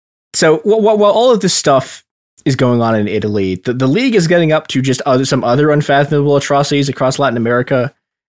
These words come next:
And one of the main engines of these atrocities, it turns out, is the K M T back in Taiwan. Now, now, last episode, we talked about how the K M T was the original Death Squad party.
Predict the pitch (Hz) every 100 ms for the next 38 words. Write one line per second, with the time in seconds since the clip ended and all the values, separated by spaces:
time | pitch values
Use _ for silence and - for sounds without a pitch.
0 | - 156 151 165 190 320 453 381 269 214
1 | 208 190 165 147 127 120 - 104 - 104
2 | - 104 95 87 104 - 131 123 135 -
3 | 180 180 165 147 - 123 95 101 - -
4 | 113 117 80 76 - 139 123 131 139 175
5 | 233 208 170 160 143 135 135 135 131 117
6 | 131 120 113 113 101 98 110 107 98 85
7 | 82 - - - - - -